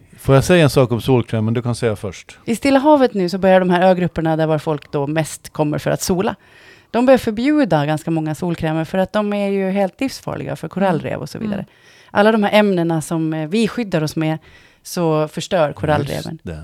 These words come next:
Speaker 2: Ja. Och, eh, då har det blivit förbjudet. Flera önationer är på väg åt samma håll. Det är tusentals ton med solkräm som hamnar i havet varenda sommar.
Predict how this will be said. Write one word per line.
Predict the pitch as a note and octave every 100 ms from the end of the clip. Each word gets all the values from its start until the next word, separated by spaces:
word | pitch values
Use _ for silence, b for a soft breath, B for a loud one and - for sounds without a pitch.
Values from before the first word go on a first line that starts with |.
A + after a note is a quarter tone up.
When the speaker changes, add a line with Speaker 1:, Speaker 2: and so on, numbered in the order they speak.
| F2
Speaker 2:
Ja. | E3+ F3+ A3+ A#3 b b b b b b
Och, | - F3+ - _ -
eh, | G3 F#3 F3
då | G3+
har | B3
det |
blivit | A#3 B3 A#3
förbjudet. | G#3 D3+ A2 - -
Flera | B3 B3 A#3 A3+
önationer | G#3 F#3+ - F#3+ F3+
är |
på | E3+
väg | E3 D#3
åt | -
samma | D#3+ D3+
håll. | C#3+ A#3+ B3
Det | G3
är |
tusentals | - D4+ C#4+ - A#3+ B3 A#3 G3
ton | - D4 F3 C#3
med | D3+ D3
solkräm | F3 C#3+ - C#3+ C#3+ D#3+ b b b
som | - F3
hamnar | F3 F3 D#3+ D3 C#3+
i | D3+
havet | D3 D3+ C3 - -
varenda | E3 E3+ E3 D3
sommar. | - D#3+ C#3+